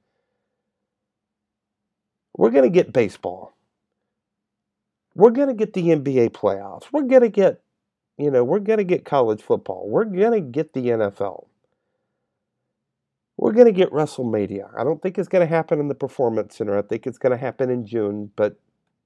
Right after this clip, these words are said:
that's neither here nor there. It's another podcast for another day. Um,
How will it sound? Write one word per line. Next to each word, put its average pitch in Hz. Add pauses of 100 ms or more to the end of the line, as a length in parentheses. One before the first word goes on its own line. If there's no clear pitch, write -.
(120)
that's 113
neither 110
here 104
nor 110
there. 143 (1500)
It's -
another 135
podcast -
for 104
another -
day. 175 (280)
Um, 120